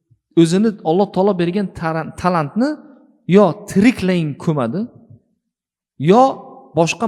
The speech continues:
manfaatsiz narsalarga buyurib ham yo'qotib tashlaydi. Masalan, bolada talant bor, qobiliyat bor,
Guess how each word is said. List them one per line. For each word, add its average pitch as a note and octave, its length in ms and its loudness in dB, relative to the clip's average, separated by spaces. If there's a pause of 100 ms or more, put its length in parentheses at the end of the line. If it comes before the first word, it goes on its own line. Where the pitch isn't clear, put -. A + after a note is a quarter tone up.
manfaatsiz D3+ 500 -6 (100)
narsalarga B2+ 540 -6 (760)
buyurib F3 340 -2 (680)
ham D3+ 100 -10 (260)
yo'qotib F3 380 0
tashlaydi. - 340 -14 (540)
Masalan, F#3 280 -6 (200)
bolada D#3 320 0
talant E3 480 -2
bor, F2 160 -12 (640)
qobiliyat D#3 480 2
bor, G#2+ 100 -2